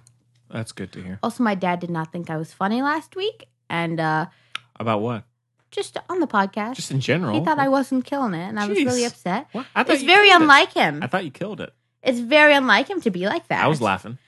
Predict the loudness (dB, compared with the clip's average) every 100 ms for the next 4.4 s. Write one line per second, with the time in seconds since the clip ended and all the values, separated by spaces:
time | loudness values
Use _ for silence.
0 | _ _ -6 0 4 4 2 -6 -16 -10
1 | -2 0 0 -2 -2 -2 -2 -4 -4 -2
2 | -2 -2 -4 -4 -6 -2 0 0 -2 -6
3 | -6 -6 -2 -2 -2 -6 -6 -4 -4 -6
4 | -12 -10 -8 -10